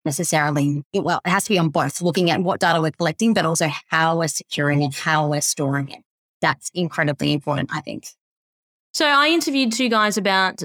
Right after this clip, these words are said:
Speaker 2: the Optus breach. And yes, of course,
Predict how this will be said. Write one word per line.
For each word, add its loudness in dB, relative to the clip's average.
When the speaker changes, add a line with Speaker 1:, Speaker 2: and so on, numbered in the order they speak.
Speaker 2:
the 2
Optus -4
breach. -4
And 0
yes, 0
of -6
course, 0